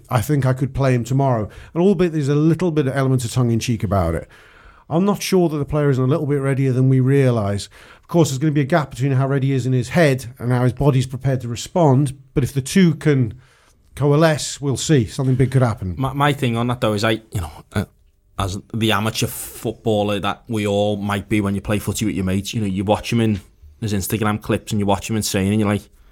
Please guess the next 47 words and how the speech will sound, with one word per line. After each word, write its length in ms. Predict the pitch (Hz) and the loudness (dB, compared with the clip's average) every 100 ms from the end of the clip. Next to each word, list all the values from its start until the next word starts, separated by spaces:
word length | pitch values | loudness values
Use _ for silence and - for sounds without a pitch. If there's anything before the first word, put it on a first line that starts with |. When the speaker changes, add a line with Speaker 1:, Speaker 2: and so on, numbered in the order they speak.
| - - _ _ | -20 -20 _ _
Speaker 2:
"He's 260 | 190 - 165 | -10 -4 -4
on, 120 | - | -4
he's 140 | 143 147 | -2 -2
on 100 | 160 | 0
grass 240 | 135 143 | 0 0
there, 180 | 127 131 | 0 -2
he's 120 | 127 | -2
kicking 220 | 131 127 | -4 -4
a 40 | 131 | -2
ball. 320 | 110 120 107 - 123 | 0 0 -2 -4 0
Why?" 240 | 127 127 151 | 2 2 0
Speaker 1:
<laughs> 400 | 170 147 131 131 | -2 -2 -2 0
How 100 | 165 | 2
hard 200 | 165 160 | 2 4
could 120 | 170 | 2
it 120 | 143 | 4
be? 140 | 185 156 | 4 4
Speaker 2:
What's, 260 | 131 180 | 2 -2
what's, 200 | 170 127 - | 0 -2 -2
what's 140 | 143 170 | -4 -2
he 60 | |
on 120 | 139 | 0
about? 180 | 131 160 | 0 -2
He, 120 | 160 151 | -2 0
he 340 | 139 139 131 | 0 2 0
needs 300 | 127 127 117 | 2 0 0
a 40 | |
bit 120 | 120 120 | -2 -2
of 20 | |
time, 320 | 120 127 131 | 0 2 2
but 400 | 135 123 - - - - | 0 0 -6 -16 -16 -8
it's 180 | 127 - | -6 -4
just 140 | 127 | -2
the 80 | 139 | 2
level, 580 | 127 117 113 123 131 - - - | 2 2 0 0 -4 -6 -16 -6
and 100 | 120 | -4
it's 80 | 113 | -2
being 240 | 131 127 | 2 2
able 220 | 123 120 113 | 2 0 -4
to 120 | 110 | -2
do 160 | 117 110 | 2 2
it 140 | - | 0
well 300 | 107 107 110 | -2 0 0
for 180 | - 113 | -2 -4
him. 240 | 110 117 | 0 0
You 80 | 117 | 0
know, 220 | 107 98 | -2 -4